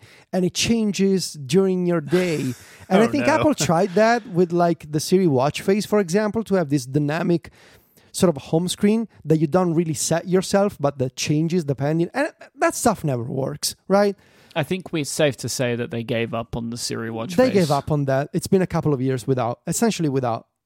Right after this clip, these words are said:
Speaker 1: any, yeah, change.
Speaker 3: Or, like, lock screen suggestions. I mean, it's never really went anywhere.
Speaker 1: Yeah, yeah. The other day, uh, I had a Siri suggestion for, like, set a timer for six minutes.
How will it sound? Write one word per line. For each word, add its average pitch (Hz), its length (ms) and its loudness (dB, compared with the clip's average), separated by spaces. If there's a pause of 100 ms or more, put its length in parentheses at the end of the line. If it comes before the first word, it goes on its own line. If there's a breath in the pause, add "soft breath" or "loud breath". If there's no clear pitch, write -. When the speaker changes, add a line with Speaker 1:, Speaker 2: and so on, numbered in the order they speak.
(140)
Speaker 1:
any, 165 320 -10 (260)
yeah, - 140 -14 (120)
change. 143 480 -4 (800 soft breath)
Speaker 3:
Or, 156 220 2
like, 165 260 -2 (140)
lock 262 180 2
screen 127 320 0
suggestions. 104 880 -6
I - 20 -2
mean, 110 200 0
it's - 180 -6
never 117 240 -2
really 110 220 -2
went 107 260 -2
anywhere. 110 680 0
Speaker 1:
Yeah, 233 580 0 (340)
yeah. 196 520 2
The 185 180 2
other 190 180 2
day, 139 540 0 (360)
uh, 123 540 -4
I 156 140 2
had 165 120 2
a 143 60 -4
Siri 160 240 0
suggestion 147 680 -2 (460 soft breath)
for, - 120 -2
like, 156 160 0
set 190 220 2
a 170 40 0
timer 170 340 0
for 151 160 -4
six - 260 -6
minutes. 151 460 -2